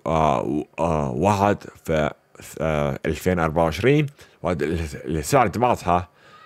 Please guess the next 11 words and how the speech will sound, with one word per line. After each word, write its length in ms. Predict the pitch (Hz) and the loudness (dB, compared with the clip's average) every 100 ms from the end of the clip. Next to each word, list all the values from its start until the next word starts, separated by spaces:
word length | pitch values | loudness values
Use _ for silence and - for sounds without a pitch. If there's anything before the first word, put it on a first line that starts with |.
| - - | -10 -4
آه، 100 | 78 | -4
بلش 440 | 76 95 92 - | 2 2 2 0
على 260 | - 85 82 | -2 0 -2
س-، 180 | - - - _ _ - | -6 -14 -18 _ _ -8
تسعين، 520 | 90 - 101 117 113 - - | -6 -4 0 0 0 -6 -4
تسعة 220 | 101 120 | 0 0
وسبعين 340 | 92 95 101 95 | 2 2 2 6
دولار 240 | 98 113 | 6 6
وتسعة 360 | 92 95 - 92 | 4 2 0 0
وتسعين 360 | 90 92 95 | 0 0 0
انحسب. 500 | 82 76 82 - 64 | 0 -2 -4 -2 -6